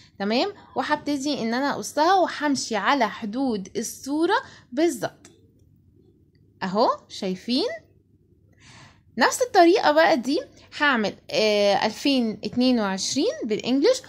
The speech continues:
وهعمل كمان هابي نيو يير برضو بنفس الطريقة دي.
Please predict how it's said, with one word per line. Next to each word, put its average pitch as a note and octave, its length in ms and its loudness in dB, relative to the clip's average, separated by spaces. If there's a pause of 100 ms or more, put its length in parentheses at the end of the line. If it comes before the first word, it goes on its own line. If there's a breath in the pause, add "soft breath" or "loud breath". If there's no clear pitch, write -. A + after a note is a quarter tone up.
(180 loud breath)
وهعمل E4+ 400 0
كمان D4 420 -2
هابي C4+ 360 -2
نيو C#4 160 0
يير C#4 560 -2
برضو B3 400 0
بنفس C#4 340 -2
الطريقة A#3 460 -2
دي. - 220 -8